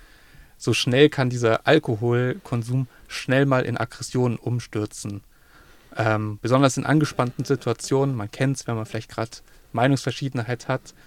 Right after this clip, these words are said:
und der andere oder man selbst viel getrunken hat, dann kann es schnell dazu führen, dass die Diskussionen sehr hitzig werden und dann können eben emotionale Ausbrüche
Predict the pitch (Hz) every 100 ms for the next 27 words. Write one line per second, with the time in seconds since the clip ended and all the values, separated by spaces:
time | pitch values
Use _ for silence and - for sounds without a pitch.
0 | - _ - 117 - - - 110 127 135
1 | 131 127 117 107 107 113 123 - - -
2 | 147 127 - - 151 - 110 120 - -
3 | - - _ - 113 113 117 113 131 127
4 | 120 - 123 - 127 117 110 123 120 117
5 | 120 - 123 117 110 120 - - - 104
6 | 110 120 127 - - - - - - -
7 | 110 107 - - 107 110 120 113 110 113
8 | - 113 113 113 110 110 110 110 - 107
9 | - 104